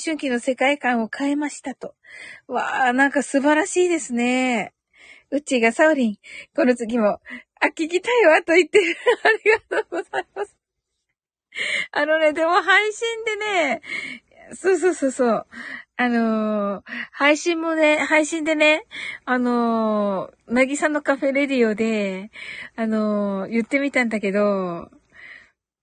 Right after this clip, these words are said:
なんか、スルー、スルーだった。みんながスルーだった。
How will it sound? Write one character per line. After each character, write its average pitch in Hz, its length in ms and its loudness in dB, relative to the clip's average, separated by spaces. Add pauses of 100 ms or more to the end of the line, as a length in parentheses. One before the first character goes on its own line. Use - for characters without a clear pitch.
(3750)
な 247 140 0
ん - 40 -12
か、 202 280 2
ス - 380 0
ル 294 100 4
ー、 330 200 2
ス - 260 0
ル 349 200 4
ー - 20 -2
だ 254 100 2
っ 214 60 -4
た。 214 100 -2
み 214 180 -2
ん 254 60 -4
な 262 140 0
が 254 80 -6
ス 254 200 -4
ル 269 180 2
ー - 20 0
だ 202 100 -2
っ - 40 -10
た。 - 260 -14